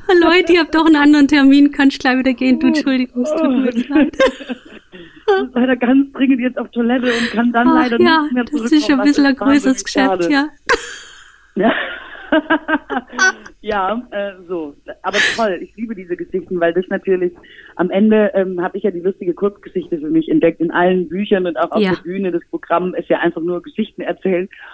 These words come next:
Speaker 2: Und, ähm, ich, das muss natürlich lustig sein. Und nur weil es um Liebe geht, tatsächlich, finde ich, sollte man dann jetzt nicht, äh,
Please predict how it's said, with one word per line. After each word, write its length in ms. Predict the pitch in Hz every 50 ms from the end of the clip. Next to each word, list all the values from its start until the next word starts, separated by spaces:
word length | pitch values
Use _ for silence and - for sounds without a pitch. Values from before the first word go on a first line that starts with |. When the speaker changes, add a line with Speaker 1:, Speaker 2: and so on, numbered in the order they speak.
| - - - - -
Speaker 2:
Und, 320 | 208 202 196 196 190 - -
ähm, 260 | 180 185 180 180 180
ich, 260 | - 190 190 - - _
das 120 | - 175 160 - _ _
muss 180 | 151 185 202 -
natürlich 360 | 196 165 - 170 147 147 -
lustig 380 | 127 165 190 185 - - 180 - -
sein. 180 | 156 139 151
Und 100 | 160 160
nur 140 | 175 202 196
weil 120 | 185 185
es 60 | 185 -
um 80 | 185
Liebe 280 | 170 165 196 202 190 190
geht, 240 | - 175 180 180 -
tatsächlich, 560 | 175 170 165 - 185 180 175 175 165 143 -
finde 200 | 175 170 165 160
ich, 80 | 156
sollte 260 | 151 160 170 175 - 160
man 140 | 160 156
dann 160 | 156 147 151 147
jetzt 260 | 156 156 _ _ -
nicht, 300 | 180 185 180 - _ -
äh, 320 | - 165 165 160 160 160